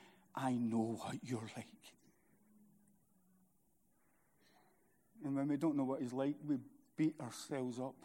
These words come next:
We, we cut ourselves. You might not cut yourself physically, but you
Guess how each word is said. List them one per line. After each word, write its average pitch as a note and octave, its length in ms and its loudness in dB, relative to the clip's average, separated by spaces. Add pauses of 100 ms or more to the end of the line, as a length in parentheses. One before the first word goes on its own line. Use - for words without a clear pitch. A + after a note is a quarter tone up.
(760)
We, C#3 220 4 (120)
we D3+ 160 0 (160)
cut - 280 0
ourselves. C#3 480 0
You D#3 60 4
might E3 140 4
not C3+ 160 0
cut - 160 -4
yourself D3+ 420 0 (400)
physically, - 520 0
but C3 120 -2
you C#3 120 0